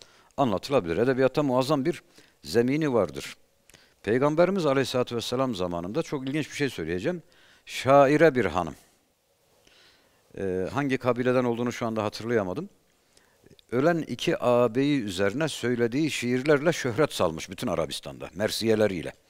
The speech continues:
Kendisinden büyük iki abisi vakitsizce vefat etmişler. Baba yiğit,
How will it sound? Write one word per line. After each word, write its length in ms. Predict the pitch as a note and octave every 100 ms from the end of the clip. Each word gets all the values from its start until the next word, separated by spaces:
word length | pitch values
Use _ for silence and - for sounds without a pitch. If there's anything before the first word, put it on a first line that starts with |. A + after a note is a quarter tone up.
| - - - - - - _ _
Kendisinden 600 | - B2 A#2 - A#2 F2+
büyük 240 | F2+ D#3 -
iki 280 | G2 - G2
abisi 380 | F2+ F#2 F#3+
vakitsizce 580 | B2 A2 A#2 - A#2+ E2+
vefat 320 | D#2 D2 C#2+
etmişler. 600 | D2+ - D2 F3 F#3+ - - _
Baba 220 | F3+ D#3
yiğit, 320 | E3 C#3 -